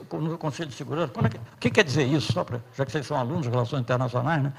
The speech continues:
Uma pequena digressão. O que quer dizer abstenção tem voto contra? É quando existe um número mínimo de votos pra uma resolução ser aprovada. No Conselho de Segurança, acho que são oito ou nove, não me recordo agora. Então, se você não tiver aqueles oito ou nove,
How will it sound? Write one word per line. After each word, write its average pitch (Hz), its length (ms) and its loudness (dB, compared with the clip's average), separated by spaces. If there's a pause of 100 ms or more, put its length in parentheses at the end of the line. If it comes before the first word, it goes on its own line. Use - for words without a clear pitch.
(240)
Uma 139 80 0
pequena 175 260 2
digressão. 143 380 4
O 135 40 0
que 262 100 -4
quer 247 140 0
dizer 151 200 6
abstenção 139 500 2
tem 143 120 2
voto 135 260 2
contra? 110 320 -2 (240)
É - 80 -4
quando 202 200 4
existe 190 380 2
um 214 100 2
número 208 440 6
mínimo 226 520 6
de 180 80 4
votos 160 400 8
pra 143 140 -4
uma 165 80 4
resolução 165 460 -2
ser 165 80 -2
aprovada. 165 460 2 (320)
No 151 60 -8
Conselho 156 280 0
de - 80 -8
Segurança, 165 380 -2
acho 165 100 -6
que - 60 -12
são 190 200 0
oito 139 360 4 (400)
ou 113 100 -6
nove, 117 320 0
não - 80 -2
me 131 80 0
recordo 120 380 -2
agora. 113 240 -6 (300)
Então, 180 180 0
se - 100 0
você - 220 0
não - 100 -2
tiver 139 300 0
aqueles 147 380 -4
oito 170 380 -2
ou 131 120 2
nove, 147 360 0